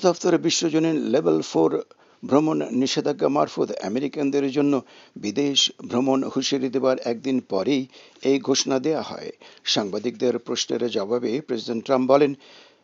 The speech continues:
দেশব্যাপী লকডাউন এখনো বিবেচনাধীন নয়। তিনি বলেন, তার প্রয়োজন কখনো পড়বে না।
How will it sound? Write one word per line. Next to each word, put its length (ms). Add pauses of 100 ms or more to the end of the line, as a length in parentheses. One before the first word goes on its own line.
(240)
দেশব্যাপী 580 (180)
লকডাউন 420 (140)
এখনো 220 (160)
বিবেচনাধীন 680 (140)
নয়। 240 (400)
তিনি 160 (100)
বলেন, 220 (180)
তার 140 (160)
প্রয়োজন 440 (420)
কখনো 300 (140)
পড়বে 360
না। 60